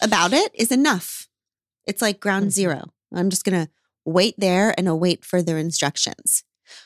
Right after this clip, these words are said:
Speaker 1: From whom do these instructions come?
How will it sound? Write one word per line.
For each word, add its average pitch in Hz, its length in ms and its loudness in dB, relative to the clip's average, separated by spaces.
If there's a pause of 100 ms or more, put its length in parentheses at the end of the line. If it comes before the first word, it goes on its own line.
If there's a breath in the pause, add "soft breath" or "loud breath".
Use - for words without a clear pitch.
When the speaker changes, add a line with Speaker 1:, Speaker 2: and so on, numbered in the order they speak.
(340 loud breath)
Speaker 1:
From 147 300 -2
whom 156 340 0
do 208 220 2
these 220 300 4
instructions 233 680 0
come? 240 480 2